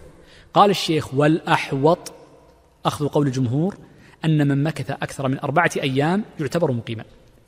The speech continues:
إذن الشيخ تقي الدين وغيره متفقون على هذا التقسيم وهو حد الإقامة، وإنما اختلفوا في مقدار حد الإقامة وهو تحقيق المناط في هذه المسألة،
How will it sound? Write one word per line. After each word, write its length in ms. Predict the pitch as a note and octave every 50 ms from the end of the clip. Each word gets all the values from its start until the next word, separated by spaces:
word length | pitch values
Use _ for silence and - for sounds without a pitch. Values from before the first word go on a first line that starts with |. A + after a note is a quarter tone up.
| _ _ _ _ _ _ _ - -
إذن 140 | E3 F3
الشيخ 280 | F3 D3+ - - G3+ -
تقي 220 | - E3+ - F3
الدين 300 | E3 D3+ C#3+ C#3 B2+ B2 -
وغيره 440 | C#3 C3 E3+ G3 F#3+ E3+ D#3+ F#3 F#3+
متفقون 640 | F#3 A3 A3 - - E3+ C#3+ D#3+ - - G3 G#3 E3+
على 320 | C#3+ E3 F#3 G3 G#3 A3 - - - - - - - - - - _ _ _ _ _ - -
هذا 180 | E3 F3+ F3
التقسيم 460 | E3+ - - - - - E3+ C#3 A#2+ -
وهو 140 | - B2 -
حد 200 | - E3 E3+ D#3
الإقامة، 380 | E3 - - - B2+ A2+ G#2 - - - - - - - _ - - _ _ _ _ -
وإنما 320 | F3+ - G#3+ G3+ G3 F#3+
اختلفوا 600 | F#3 - - - G3 G3 F#3 - - G#3 A3 A3+ - - - - - - - -
في 200 | - F3+ F3 F3+
مقدار 460 | F3 F3 E3 - D#3+ F#3+ A#3 B3 A3+
حد 200 | F3 - F#3 D3+
الإقامة 440 | E3 D3+ C#3+ - - C3+ C3+ D#3+ F3
وهو 140 | D#3 C#3+ C#3
تحقيق 380 | C3 - - - G3+ F#3 -
المناط 260 | D3 C#3+ D3 E3+ E3 -
في 100 | - B2+
هذه 100 | C3 B2
المسألة، 340 | A2 A2 G#2+ - - -